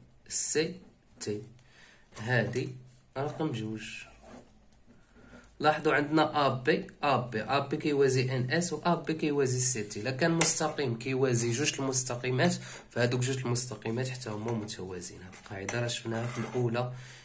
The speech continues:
إعدادي. ومنه، ومن واحد واثنان نستنتج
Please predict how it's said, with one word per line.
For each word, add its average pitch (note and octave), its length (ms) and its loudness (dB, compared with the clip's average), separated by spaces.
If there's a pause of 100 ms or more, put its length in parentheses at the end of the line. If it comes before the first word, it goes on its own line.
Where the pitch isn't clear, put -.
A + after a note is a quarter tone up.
(160)
إعدادي. G2+ 480 -2
ومنه، A#2 720 0 (640)
ومن G#2+ 460 -6
واحد G#2 500 -8
واثنان G2+ 720 -10 (1120)
نستنتج A2+ 840 -4